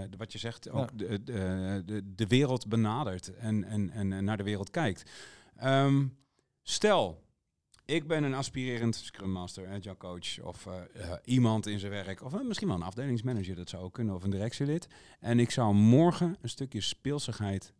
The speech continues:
Speaker 1: mee willen gaan nemen. Ik denk, ik, ik, eh, ik zie mezelf als een serieus persoon of ik wil toch een keer het wat luchtiger maken.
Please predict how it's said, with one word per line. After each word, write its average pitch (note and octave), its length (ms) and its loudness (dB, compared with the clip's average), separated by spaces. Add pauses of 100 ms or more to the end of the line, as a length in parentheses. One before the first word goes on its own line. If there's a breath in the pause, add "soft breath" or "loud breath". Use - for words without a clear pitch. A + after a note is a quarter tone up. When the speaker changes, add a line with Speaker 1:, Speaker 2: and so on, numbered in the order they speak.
(320)
Speaker 1:
mee F#2 300 0
willen E2 180 -6
gaan E2+ 120 -8
nemen. E2 260 -8
Ik F2+ 120 -10
denk, F#2 200 -8
ik, F#2 340 -18
ik, F#2 180 -20
eh, F2 60 -20 (200)
ik - 100 -20
zie G2+ 100 -8
mezelf F2+ 220 -6
als E2 160 -12
een G2+ 180 -6
serieus F2+ 240 -6
persoon D#3+ 520 -2
of - 200 -8
ik A#2 120 -12
wil G#2 160 -8
toch - 240 -8
een G#2+ 80 -14
keer G#2 240 -2
het F#2 140 -8
wat F#2 160 -8
luchtiger B2+ 380 -2
maken. A#2 380 0